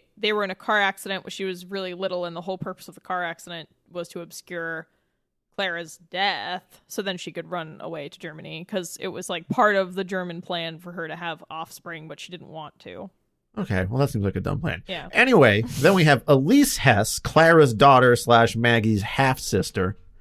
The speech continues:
Speaker 2: You have various British intelligence agents and military personnel, from Maggie's dad, Edmund, that codebreaker guy, to her current beau, Hugh,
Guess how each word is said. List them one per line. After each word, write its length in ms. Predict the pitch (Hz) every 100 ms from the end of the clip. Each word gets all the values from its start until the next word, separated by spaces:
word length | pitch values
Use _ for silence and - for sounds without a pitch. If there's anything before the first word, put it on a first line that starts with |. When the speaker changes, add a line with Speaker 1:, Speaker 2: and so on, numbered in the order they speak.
| - - _ _ _ _ -
Speaker 2:
You 60 |
have 120 | 117 101
various 560 | 117 113 151 165 147
British 360 | 110 131 143 139
intelligence 580 | 120 - 139 127 127 -
agents 360 | 127 120 127 110
and 160 | 104
military 360 | 120 127 123 113
personnel, 580 | - 110 117 147 165 156
from 320 | 107 95 92
Maggie's 360 | 101 101 113 92
dad, 260 | 117 117
Edmund, 380 | - 196 127 120
that 160 | 120 -
codebreaker 500 | 180 214 127 104 104
guy, 280 | 101 98 104 - - -
to 80 | 120
her 100 | 131
current 360 | - 143 131
beau, 260 | 120 117 104
Hugh, 500 | - - 277 359 269